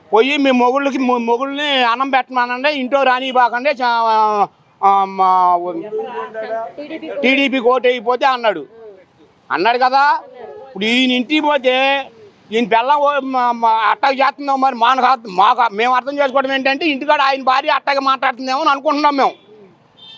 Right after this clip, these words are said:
Speaker 1: ఇది తీసుకొచ్చి ఇక్కడ చెబుతున్నాడేమో అనుకుంటున్నాం. ఏ పిల్లమైనా, ఏ మొగుడికైనా అన్నం పెట్టకుండా ఉంటుందండి? ఏ, ఏ మొగుడిని ఎవరు బాగొట్టుకుంటారండి అన్నం పెట్టకుండా? చెప్పండి.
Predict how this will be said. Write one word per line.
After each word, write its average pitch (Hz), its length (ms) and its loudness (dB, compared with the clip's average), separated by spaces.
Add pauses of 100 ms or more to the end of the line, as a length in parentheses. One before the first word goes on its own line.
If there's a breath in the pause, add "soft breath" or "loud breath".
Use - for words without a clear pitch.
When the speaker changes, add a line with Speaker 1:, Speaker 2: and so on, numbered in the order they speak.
Speaker 1:
ఇది 247 140 4
తీసుకొచ్చి 311 400 2
ఇక్కడ 294 200 -2
చెబుతున్నాడేమో 302 500 0
అనుకుంటున్నాం. 285 500 0 (1080)
ఏ 214 200 4
పిల్లమైనా, 247 680 -2
ఏ 240 80 4
మొగుడికైనా 240 680 0
అన్నం 220 240 0
పెట్టకుండా 233 380 -2
ఉంటుందండి? 226 720 0 (560)
ఏ, 208 140 4 (120)
ఏ 226 140 4
మొగుడిని 254 420 0
ఎవరు 247 200 2
బాగొట్టుకుంటారండి 247 840 0
అన్నం 214 200 -2
పెట్టకుండా? 240 580 0 (400)
చెప్పండి. 294 460 2